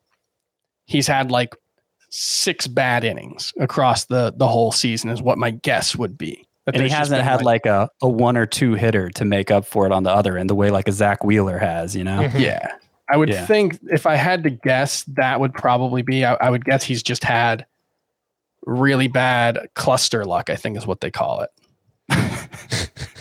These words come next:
Speaker 1: It's a thing.
Speaker 2: Is that, is that what they call it?
Speaker 1: I think so, yeah.
Speaker 2: It
Speaker 3: Yeah.
Speaker 2: sounds like you made that up.
Speaker 1: <laughs> I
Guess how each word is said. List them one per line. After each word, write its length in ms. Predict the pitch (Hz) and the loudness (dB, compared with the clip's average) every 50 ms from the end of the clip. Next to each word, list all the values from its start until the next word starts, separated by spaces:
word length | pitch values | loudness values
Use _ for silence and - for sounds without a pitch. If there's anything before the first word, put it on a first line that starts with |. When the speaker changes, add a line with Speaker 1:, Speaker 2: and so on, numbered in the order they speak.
| - - - - - 226 | -16 -10 -8 -6 -6 -2
Speaker 1:
It's 100 | 202 294 | -2 -2
a 60 | 254 | 0
thing. 140 | - 370 - | 2 0 0
Speaker 2:
Is 80 | - | 0
that, 300 | - - 165 170 160 156 - - - - - - - - - | -2 0 0 0 0 -2 -8 -10 -14 -14 -12 -12 -12 -6 -4
is 160 | 202 190 175 | -4 -4 -2
that 180 | - 175 156 170 | -2 -2 0 2
what 200 | 175 156 - - | 0 0 2 2
they 120 | 160 139 | 0 0
call 300 | 139 - 120 117 117 123 131 | 2 2 2 4 4 4 2
it? 180 | 143 165 - - - - - - - | 2 0 -4 -12 -14 -12 -12 -4 -2
Speaker 1:
I 80 | 311 | -2
think 260 | 302 - 330 440 427 - | 2 2 2 2 2 0
so, 180 | - - - | 0 0 0
yeah. 240 | - 151 - 349 - | 2 2 2 2 2
Speaker 2:
It 60 | 151 | 2
Speaker 3:
Yeah. 100 | 190 185 | 2 2
Speaker 2:
sounds 200 | 151 139 139 127 | 4 2 2 2
like 180 | 120 107 98 - | 2 0 0 0
you 60 | 107 | 0
made 240 | 104 104 101 98 92 | 2 2 2 2 2
that 140 | 98 95 98 | 0 2 2
up. 200 | 101 98 - - | 0 -2 -2 -2
Speaker 1:
<laughs> 40 | - | -2
I 80 | 220 | -2